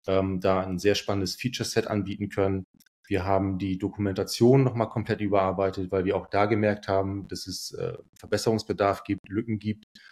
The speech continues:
um euch, ähm, die Arbeit einfach zu erleichtern und natürlich auch, äh,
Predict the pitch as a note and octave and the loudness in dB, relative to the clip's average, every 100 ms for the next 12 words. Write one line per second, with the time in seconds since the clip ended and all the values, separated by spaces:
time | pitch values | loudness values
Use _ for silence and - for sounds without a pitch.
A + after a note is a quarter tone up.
0 | - _ - G2+ G#2+ G#2 G#2 G2+ - - | -20 _ -4 -2 2 6 6 6 2 -6
1 | G2 G2 F#2+ F#2+ F#2 F#2+ F#2+ F#2 F#2 - | -2 -2 -2 -2 -2 -2 -4 -8 -10 -6
2 | F#2 F2+ F#2 G2 - G2+ G2 - A2+ G#2+ | -2 0 0 -2 -2 -2 -2 -2 0 2
3 | G#2+ - A2+ A2+ G#2+ - F#2+ G2 G2 - | 0 4 6 6 6 4 2 2 0 -10
4 | - G2 F#2+ | -4 -2 -2